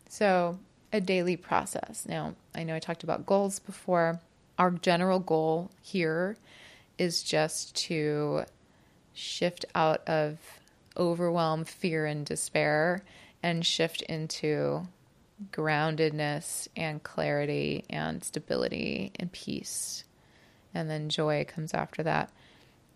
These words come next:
or maybe at the same time, whatever, wherever you're at in your life process. But I say three things because it's small enough, but it may not be small enough for some of us. So if three feels like a lot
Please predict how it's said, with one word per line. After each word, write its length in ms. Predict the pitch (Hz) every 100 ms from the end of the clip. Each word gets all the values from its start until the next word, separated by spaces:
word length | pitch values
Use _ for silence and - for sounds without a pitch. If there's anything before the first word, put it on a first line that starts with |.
| -
or 80 | 175
maybe 220 | 202 269
at 80 | 277
the 40 |
same 220 | - 226
time, 320 | 196 160 143 156 -
whatever, 280 | 175 208 202
wherever 280 | 247 247
you're 180 | 202 180
at 220 | 151 -
in 80 | -
your 280 | 151 147 165 - -
life 160 | 165 -
process. 520 | - - - - - 214
But 260 | 175 - - _ _ _ _
I 40 |
say 220 | 202 277 294
three 220 | 262 254
things 420 | - 196 190 185
because 880 | 180 - 165 156 151 156 - - - - _ _ _ _
it's 200 | - 196
small 400 | - - 180 208
enough, 600 | 240 254 269 269 - - - _ _ _ _ -
but 400 | 196 190 190 -
it 60 | 202
may 120 | 202
not 160 | 220 226
be 80 |
small 640 | 220 - 196 185 170 160 -
enough 240 | 180 170 -
for 60 |
some 180 | - 165
of 80 | -
us. 220 | - -
So 260 | - 170 165
if 80 | 170
three 400 | - 214 240 269
feels 240 | 285 285
like 160 | 254 226
a 60 |
lot 600 | 202 170 175 247 285 -